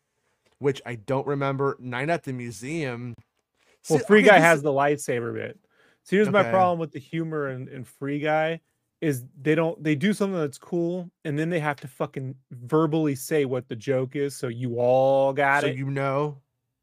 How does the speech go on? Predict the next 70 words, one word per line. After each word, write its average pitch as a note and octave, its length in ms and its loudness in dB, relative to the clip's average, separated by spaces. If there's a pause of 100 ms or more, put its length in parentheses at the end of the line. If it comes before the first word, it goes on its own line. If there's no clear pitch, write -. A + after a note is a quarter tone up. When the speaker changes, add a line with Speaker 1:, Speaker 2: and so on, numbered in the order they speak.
(300)
Speaker 2:
"It's F#3+ 160 2
a B3+ 40 6
lightsaber," G#3+ 600 8
and D#3+ 80 2
then E3 120 2
another D#3 240 2
person F3+ 180 -2
goes, F#3 140 2
"He's E3+ 80 -2
got F3 120 2
a - 20 2
lightsaber? E3+ 360 0 (200)
Where C#4+ 100 2
do A3 60 2
you G3 60 0
get F#3 60 2
a F3 40 4
lightsaber?" F3+ 440 0
It's B2+ 100 -12
like, D3 140 -6
n-, E3 100 -12
Speaker 1:
Yeah. G#3+ 160 -6
Speaker 2:
no, D3 520 -6
you D#3+ 120 -8
don't, F3+ 320 -2 (480)
you G3 80 -2
don't G#3+ 200 4
ever G#3 320 8
need G#3+ 260 -2
to G3+ 80 -2
say F3+ 420 0
someone's E3+ 360 -4
got F3 80 2
a D#3+ 40 6
lightsaber D3+ 580 -2
when C#3+ 120 -6
they C#3 100 -4
have C#3 160 -4
a C3 40 -2
lightsaber, B2 680 -6 (160)
Speaker 1:
As C3+ 220 0
Speaker 2:
'cause E3 100 2
they F3+ 100 4
got E3 120 6
a D3+ 40 4
Speaker 1:
somebody D#3 200 4
who's B2+ 120 -6
Speaker 2:
lightsaber. B2 300 -4 (220)
Speaker 1:
never F3 400 4
funny, E3+ 440 2 (100)
Speaker 2:
<laughs> C#3+ 100 -14
Speaker 1:
I, C3 140 -6
the D#3 80 -2
one E3 160 0
thing E3+ 140 -4
I've D#3+ 180 0
learned D#3+ 220 -2
is A#2+ 140 -6
if A2+ 100 -14
you C#3 120 -4
have C#3 160 -2
to B2+ 100 -8
explain C#3+ 380 -6
the A#2 80 -8
joke, A2+ 340 -8
you've B2 220 -8
really A#2 240 -10
fucked G2 320 -16
it G2+ 80 -14
up. G#2+ 200 -12